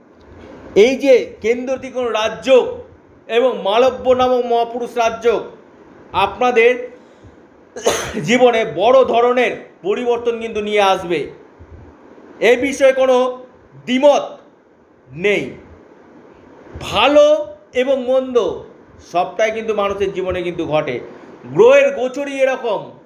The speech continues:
অর্থাৎ কোনো মাসটা আপনাদের ক্ষেত্রে খুব ভালো যায়, আবার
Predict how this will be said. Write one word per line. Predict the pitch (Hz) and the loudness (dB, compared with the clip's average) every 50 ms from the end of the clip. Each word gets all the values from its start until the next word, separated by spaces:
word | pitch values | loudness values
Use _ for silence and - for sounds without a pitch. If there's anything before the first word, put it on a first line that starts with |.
| _ _ _ _ _ - - - | _ _ _ _ _ -20 -16 -10
অর্থাৎ | - 151 165 - 233 247 269 262 - - - - - - - - - - - | -8 -8 -4 0 0 0 0 0 -4 -8 -16 -18 -20 -20 -20 -20 -20 -16 -8
কোনো | - 175 214 247 254 | -4 -2 0 2 2
মাসটা | 254 262 254 254 254 - 277 277 | 2 2 0 0 0 0 2 2
আপনাদের | 254 247 247 262 262 254 254 | 2 2 0 -2 -2 0 -2
ক্ষেত্রে | 254 262 - 262 254 | -2 -2 -4 -4 -4
খুব | 262 262 208 | -4 -4 -4
ভালো | 214 226 240 254 262 | 0 0 2 4 4
যায়, | 247 240 254 240 202 160 139 - - - - - - - - - - - | 4 4 4 2 2 0 -4 -8 -14 -20 -20 -20 -20 -20 -20 -20 -14 -4
আবার | - 226 269 285 269 226 190 180 | 0 2 4 4 4 4 4 2